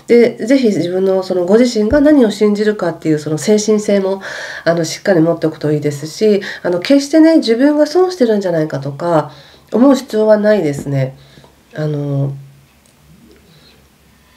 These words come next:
うーん、なんか例えば馬鹿正直に頑張りすぎてるんじゃないかとか、そういうのは別に思わなくて大丈夫だと思います。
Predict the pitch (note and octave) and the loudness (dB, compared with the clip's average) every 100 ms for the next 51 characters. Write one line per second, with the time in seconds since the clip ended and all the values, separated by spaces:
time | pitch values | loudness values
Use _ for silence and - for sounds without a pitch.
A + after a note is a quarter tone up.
0 | _ F3 D#3 D3 D3 C#3+ C#3+ C#3 F3+ G3 | _ 0 2 2 -2 -2 -2 0 0 0
1 | D#3+ F3 A3+ F#3 D3+ D#3 G3+ A#3+ A#3+ A3+ | -2 0 2 2 0 0 0 4 2 2
2 | F#3 D3+ D#3+ F3 G3+ G#3 G#3+ G3+ F#3+ D#3+ | -2 0 0 2 0 0 -2 -4 -2 -2
3 | C#3+ C3+ C#3 C3+ - C#3 C#3 D#4+ F4 F#3+ | -2 0 -2 -4 -8 -10 0 2 2 2
4 | C#3+ D#3 E3+ E3 F#3 F3+ E3+ E3+ - B2 | 0 -4 -2 -2 -2 -2 -2 -4 -6 -4
5 | C3+ C#3 C#3 B2+ B2 B2 B2+ C3+ - | 0 0 -2 -6 -6 -10 -12 -14 -16